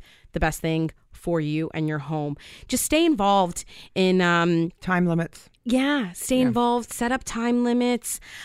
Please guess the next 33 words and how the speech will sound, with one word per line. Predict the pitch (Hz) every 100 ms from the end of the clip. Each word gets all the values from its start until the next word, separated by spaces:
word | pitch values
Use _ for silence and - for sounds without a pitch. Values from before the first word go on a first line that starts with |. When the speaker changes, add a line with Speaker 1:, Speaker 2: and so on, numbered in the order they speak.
| -
Speaker 1:
um, | - 190 185 185 - _ _ -
check, | - - 247 226 - -
do | 180 220
these | 254 -
spot | - 208 -
checks | - 175 - - 170
Speaker 2:
Mm. | 165 147
Speaker 1:
that | 202 202
Paul | 196 185
mentioned. | 180 175 170 160 160
Grab | - 190 220
their | 285
phone, | - 320 285 170
let | 175 208
them | 269
know | 262 330
that | 427 247
this | 208
is | 190
gonna | 202
be | 190
happening | 196 175 180 175
periodically, | 185 175 165 170 - 170 156 - - - -
and | 240
Speaker 2:
And, | 190
Speaker 1:
check | 185 370 - - - -
Speaker 2:
and | 180
Speaker 1:
who | 294
Speaker 2:
le- | 311
Speaker 1:
are |
they | 262 220
friends | - 220 285 247
with, | 285 285 277